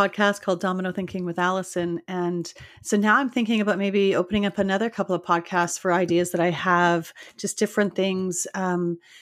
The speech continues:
to just really start, as you know, we were saying, have different com-, conversations with people that we just don't have, uh, on the street with the average person while waiting for Starbucks, <laughs> right? And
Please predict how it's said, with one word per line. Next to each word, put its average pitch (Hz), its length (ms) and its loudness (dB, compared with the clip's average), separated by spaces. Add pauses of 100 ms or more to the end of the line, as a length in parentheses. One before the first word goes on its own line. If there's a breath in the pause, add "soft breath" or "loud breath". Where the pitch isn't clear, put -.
(240 loud breath)
to 254 100 0
just 330 260 0
really 277 260 2
start, 254 280 2
as 208 220 2
you 214 100 2
know, 202 160 4
we 196 80 4
were 202 60 2
saying, 220 400 2
have 180 180 2 (240)
different 254 320 0
com-, 233 220 0
conversations 220 880 0
with 190 140 -8
people 196 280 -2
that 185 100 -2
we 180 100 0
just 190 200 -6
don't 202 180 -2
have, 185 540 0 (480 loud breath)
uh, 185 360 -2 (480)
on 208 180 2
the 208 80 0
street 220 440 -2
with 196 140 -2
the 214 100 2
average 202 240 2
person 226 320 -2
while 190 140 0
waiting 196 220 2
for 220 100 -6
Starbucks, 220 560 0
<laughs> 233 40 2
right? 240 480 0 (480 loud breath)
And 226 420 0